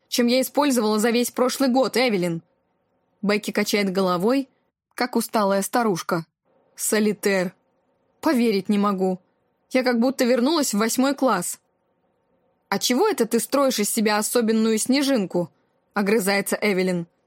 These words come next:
«Думаешь, ты лучше нас?» Бекки визгливо смеется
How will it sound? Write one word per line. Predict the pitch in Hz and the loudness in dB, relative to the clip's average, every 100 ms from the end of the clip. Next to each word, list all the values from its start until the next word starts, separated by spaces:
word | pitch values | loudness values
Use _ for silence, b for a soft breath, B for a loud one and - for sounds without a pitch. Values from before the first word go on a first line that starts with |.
| _ _ _ _ _ _ | _ _ _ _ _ _
«Думаешь, | 196 226 294 294 277 | -2 0 2 2 0
ты | 285 | 0
лучше | 269 269 - | 2 0 0
нас?» | 247 269 359 - _ _ _ _ _ _ _ _ _ - | 2 2 0 -6 _ _ _ _ _ _ _ _ _ -2
Бекки | 202 214 - | 0 0 0
визгливо | 214 190 208 214 196 | 0 0 0 0 0
смеется | 214 196 208 269 - 190 | 0 2 2 0 -2 -2